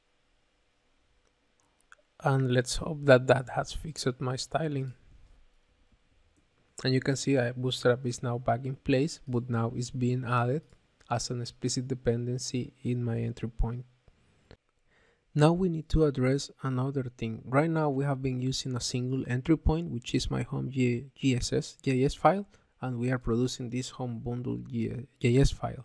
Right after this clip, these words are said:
And we are referring that only in my home page. That means that my search page does not have any styling right now. I could simply r-, move this script reference to my layout,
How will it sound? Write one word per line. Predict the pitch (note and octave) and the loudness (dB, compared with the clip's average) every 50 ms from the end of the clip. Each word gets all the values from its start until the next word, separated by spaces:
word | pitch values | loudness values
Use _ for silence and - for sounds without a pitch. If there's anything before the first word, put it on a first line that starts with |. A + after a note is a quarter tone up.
| - _ - - _ _ _ _ _ _ _ _ | -18 _ -20 -20 _ _ _ _ _ _ _ _
And | - C#3+ B2+ B2+ B2 | -4 -2 -2 -2 2
we | A#2+ C3 D3 D#3+ | 4 6 6 6
are | D#3+ | 6
referring | D#3+ E3 D3 C3 - - C#3+ C#3 C#3+ C#3 B2+ | 4 0 -6 -4 0 0 0 0 0 -2 4
that | B2+ B2 B2+ B2+ - | 6 6 6 6 4
only | D3 C3+ C#3 C#3+ C#3 C#3 | 0 0 0 0 0 -2
in | - - - C3 B2+ B2 | -4 -4 -2 -2 0 0
my | A#2+ A#2 A#2 | 0 -2 -2
home | A#2+ - - C#3 C#3 C#3 - | -4 -4 -2 -2 -2 -2 2
page. | - A#2 A2 - - - - _ | 2 2 2 2 -2 -12 -4 _
That | C#3+ - - C3 | 2 2 2 2
means | B2+ A#2+ A#2+ B2 C3 D3 D#3 - | -2 -4 -2 -2 -2 -2 -4 -4
that | - B2+ A#2 A#2+ - | -2 0 -2 0 -2
my | A#2 A2+ A2+ | -6 -6 -6
search | - - - E3+ E3+ C#3+ - - - - | -2 2 4 4 2 2 -2 -8 -6 0
page | - B2 B2 C3 - - - - _ _ _ _ _ _ _ _ _ _ _ _ _ _ _ _ _ - | 2 2 2 0 -4 -10 -18 -20 _ _ _ _ _ _ _ _ _ _ _ _ _ _ _ _ _ 0
does | D3 C3+ C3 B2+ - - - - | 2 4 4 2 0 -4 -10 -2
not | - B2+ B2+ B2 - | 2 2 2 2 2
have | - - B2+ B2 B2 - - - - | 0 2 2 2 2 2 -2 -6 -4
any | - B2+ A#2+ A#2+ A#2+ A#2+ A#2+ A#2 - - _ _ _ _ _ _ - | -2 -2 -2 -2 -4 -6 -8 -10 -12 -16 _ _ _ _ _ _ -16
styling | - - - - - C#3+ D3 C3+ B2+ A#2+ A#2+ - | -16 -10 -2 0 0 0 0 0 -2 -4 -4 -2
right | A#2 A2+ A2+ | -2 -2 -2
now. | A2+ A2+ A2+ B2+ C3 - _ _ _ _ _ - _ _ _ _ - _ _ _ _ _ _ _ _ - | -4 -6 -8 -8 -10 -16 _ _ _ _ _ -20 _ _ _ _ -20 _ _ _ _ _ _ _ _ 4
I | C#3 C3+ | 4 6
could | - F3 F3+ E3+ | 8 6 6 6
simply | - - E3+ D#3+ D#3 - - D#3+ D#3 D3+ C#3+ C3 | 6 4 4 4 4 4 4 6 6 6 6 4
r-, | A#2+ A#2+ B2 - - _ _ _ | 2 -2 -8 -12 -16 _ _ _
move | C3+ B2+ B2+ B2+ B2+ C3 C3 B2+ B2+ | -2 0 0 0 0 -2 -6 -2 0
this | C3+ B2+ C3 C3+ - - - - | 0 0 0 -2 -6 -10 -12 -14
script | - - - - B2+ B2 B2 - | -16 -16 -4 -2 -2 -2 0 0
reference | B2 B2 - - C3 B2 B2 B2+ - - | 0 -2 0 -2 -4 -4 -4 -4 -6 -8
to | - C3 | -8 -6
my | B2 A#2+ A#2 | -4 -4 -4
layout, | A#2+ A#2 A#2 A#2+ B2+ D3+ F3 G3+ - | -2 -2 0 2 2 4 2 0 -2